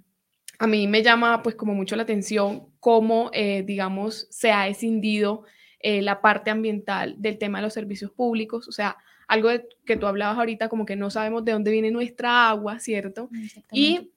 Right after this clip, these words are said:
Speaker 1: eh, eso realmente, mm, evidencia también, se evidencian todos los problemas que reta-, retrata Luífer, eh, pero termina,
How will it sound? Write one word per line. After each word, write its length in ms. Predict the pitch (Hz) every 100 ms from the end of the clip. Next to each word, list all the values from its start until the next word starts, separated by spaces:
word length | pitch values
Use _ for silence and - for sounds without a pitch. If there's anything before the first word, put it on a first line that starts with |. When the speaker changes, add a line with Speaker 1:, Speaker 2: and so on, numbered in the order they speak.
| -
Speaker 1:
eh, 480 | 220 220 208 202 -
eso 520 | 214 208 226 233 -
realmente, 880 | 220 208 202 214 214 208 220 226 226 -
mm, 220 | 208 202 190
evidencia 720 | - 214 208 226 240 220 233 233
también, 640 | 226 202 202 208 214 - _ _ _ _ -
se 300 | - - 254
evidencian 520 | 240 240 247 294 277
todos 160 | 233
los 120 | 240 254
problemas 380 | 226 196 196
que 120 | 196 247
reta-, 340 | 214 180 - 214
retrata 760 | 214 208 190 196 185 196 202
Luífer, 600 | 226 269 254 262 240 269 - - _ _ -
eh, 540 | 226 220 220 208 202 190
pero 240 | 226 214
termina, 800 | 220 208 202 196 196 208 214 226